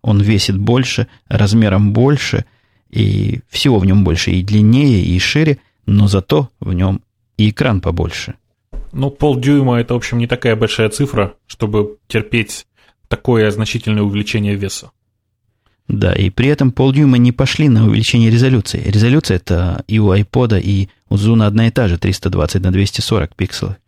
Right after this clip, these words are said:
Speaker 2: На самом деле это, в общем, достаточное раз-, разрешение для того, чтобы смотреть,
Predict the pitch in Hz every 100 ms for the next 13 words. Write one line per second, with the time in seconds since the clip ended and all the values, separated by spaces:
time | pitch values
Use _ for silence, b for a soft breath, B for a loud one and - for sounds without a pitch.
0 | - - 123 131 160 160 156 151 151 147
1 | 147 - 143 147 160 135 - 117 110 113
2 | 110 110 117 - 113 107 104 113 110 -
3 | 104 104 110 110 113 104